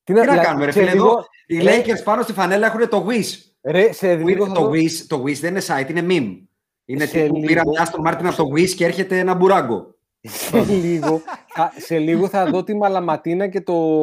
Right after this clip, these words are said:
Speaker 2: πισιτοπολείο η Θράκα.
Speaker 1: Ουσιαστικά τη Μαλαματίνα βλέπεις. Το Wiz είναι η Μαλαματίνα. Να σου θυμίσω, οι Celtics έχουνε την General Electric, ψυγεία,
Speaker 2: Όχι,
Speaker 1: πλυντήρια
Speaker 2: δεν
Speaker 1: κτλ.
Speaker 2: έχουνε πια, δεν έχουνε πια General Electric.
Speaker 1: Α,
Speaker 2: Κάτι
Speaker 1: τι
Speaker 2: άλλο
Speaker 1: έχουνε;
Speaker 2: έχουνε. Έχουνε,
Speaker 1: Ακόμα χειρότερο.
Speaker 2: άσε,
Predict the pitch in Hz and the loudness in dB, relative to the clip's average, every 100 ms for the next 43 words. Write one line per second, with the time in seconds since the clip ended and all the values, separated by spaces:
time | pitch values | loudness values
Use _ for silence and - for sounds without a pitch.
0 | 147 151 - 143 151 151 147 180 202 196 | 0 -2 -10 -6 -4 0 0 4 4 4
1 | 170 131 165 160 123 - 202 202 190 180 | 2 2 2 2 -2 -4 -2 0 0 -2
2 | 233 196 127 113 - - 262 _ - 151 | -2 -2 -2 -4 -8 -14 -18 _ -2 -2
3 | 127 160 160 180 202 190 175 165 208 185 | 2 0 0 -2 0 0 0 -2 -2 -2
4 | 107 - _ _ _ _ _ _ _ 127 | -6 -12 _ _ _ _ _ _ _ -8
5 | - 139 156 156 196 165 - _ _ 135 | -4 -2 -2 2 2 2 -4 _ _ -4
6 | 139 139 131 123 - 160 - - 175 190 | -2 -2 -4 -6 -4 -4 -4 -4 -2 -4
7 | 143 135 185 190 180 175 208 131 98 - | -6 -2 0 2 2 2 0 -2 -10 -8
8 | 127 180 175 139 131 147 170 190 156 165 | -2 2 2 0 -2 2 2 0 -2 0
9 | 165 135 127 143 147 139 - 113 117 113 | 0 -2 -6 -8 -8 -10 -12 -16 -14 -14
10 | 110 110 107 139 123 - 147 156 139 95 | -12 -12 -6 -2 -2 0 0 0 -2 -6
11 | 104 104 _ _ _ 139 160 196 196 143 | -14 -18 _ _ _ 0 2 4 2 2
12 | 175 214 - - | 0 2 -2 -6